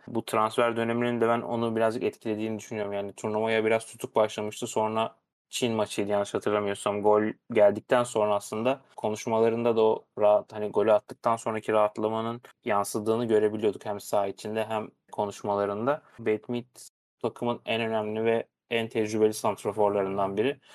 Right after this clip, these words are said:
Geçtiğimiz sene Avrupa Şampiyonası'ndaki en skorer isimlerinden biriydi. Onun eksikliği fazlasıyla bence hissedildi. Onun haricinde de savunmada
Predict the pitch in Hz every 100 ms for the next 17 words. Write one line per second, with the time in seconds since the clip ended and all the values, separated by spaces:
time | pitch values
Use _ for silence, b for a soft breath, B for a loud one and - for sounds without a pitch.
0 | B _ - 104 - 113 113 - 117 120
1 | 123 - - 110 107 117 120 107 - 113
2 | 110 113 110 - 117 - 113 107 101 -
3 | 107 101 95 98 98 98 98 101 139 156
4 | b b _ _ - 113 120 113 - 120
5 | 127 139 147 - _ _ - 110 117 -
6 | 120 117 107 104 98 - 101 104 113 147
7 | 156 - 113 139 131 120 110 104 107 110
8 | 110 131 143 - - 110 113 117 120 131
9 | -